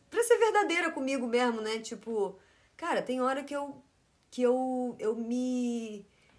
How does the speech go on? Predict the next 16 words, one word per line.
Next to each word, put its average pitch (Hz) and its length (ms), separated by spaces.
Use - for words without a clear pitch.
eu 202 80
me 233 100
apoio 247 640
no 208 140
julgamento, 175 580
sabe? 208 320
Eu 180 100
me 196 140
tranquilizo 240 1000
em 233 200
julgar. 175 560
É, - 420
é 175 60
através 208 540
de 254 160
julgar 214 680